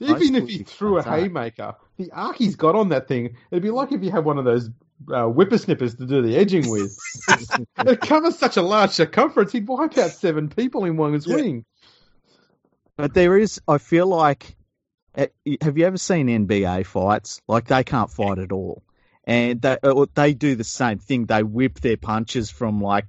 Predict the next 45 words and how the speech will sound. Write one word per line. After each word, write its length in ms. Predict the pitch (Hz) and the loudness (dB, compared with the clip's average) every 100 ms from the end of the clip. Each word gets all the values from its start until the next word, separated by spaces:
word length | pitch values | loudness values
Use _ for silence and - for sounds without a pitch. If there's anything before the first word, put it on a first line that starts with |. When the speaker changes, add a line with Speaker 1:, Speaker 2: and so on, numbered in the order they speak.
| _ | _
Speaker 1:
you 100 | 113 | -2
know, 220 | 104 104 | 2 0
the 140 | 107 110 | 0 0
next 260 | 107 - | 0 -2
suburb 500 | - 104 92 98 98 | 0 2 2 0 2
over. 440 | 104 110 113 90 67 - _ | 2 2 0 -4 -8 -14 _
Speaker 3:
Mm. 140 | 110 98 - _ _ | -20 -20 -20 _ _
Speaker 1:
And 160 | 120 120 | 0 2
they're 100 | 117 | 4
not 200 | 120 101 | 2 2
good 140 | 104 | 0
at 120 | 98 | -2
fighting. 480 | - 104 104 104 - _ _ _ | -2 2 2 2 -4 _ _ _
But, 320 | 123 117 107 - _ - | 2 4 4 0 _ -4
you 160 | 113 | -4
know, 260 | 85 87 85 - - _ _ _ _ _ _ _ - | -2 -6 -8 -14 -20 _ _ _ _ _ _ _ 2
I, 180 | 135 - - | 2 0 -2
there 180 | 147 147 | 4 6
was 140 | 147 - | 6 4
some, 280 | 180 170 160 _ - 143 | 2 4 2 _ -12 0
there 140 | 135 | 0
was 100 | 131 | 0
some, 280 | - 147 143 | -2 -2 2
uh, 320 | 123 113 101 | 2 4 2
boxing 840 | 95 104 107 - - 110 104 95 - _ _ _ _ _ | 2 0 0 -2 -4 -2 -2 -6 -10 _ _ _ _ _
promoter 540 | - 98 92 95 98 | -6 -4 0 0 0
that 200 | 98 98 | -2 -4
said 220 | - 104 95 | -4 -4 -2
he 120 | 98 | -2
wanted 300 | 95 98 92 | -2 -4 -4
to 100 | 98 | -4
get 220 | 95 98 | -2 0
him 120 | 98 98 | 0 -2
into 200 | 95 95 | -2 -2
the 120 | 92 | -2
ring 340 | 90 98 104 | 0 0 0
to 120 | 101 87 | -2 -8
fight 320 | - 95 78 | 0 0 0
someone, 360 | - 104 110 | 0 0 0
and 160 | 120 117 | 0 0
it's 200 | 120 117 | 0 0
Speaker 3:
That, 40 | |
Speaker 1:
like, 120 | 117 110 | 0 0
Speaker 3:
yeah. 140 | 117 | -6
Speaker 1:
really? 400 | 110 120 127 135 | -4 -2 0 -2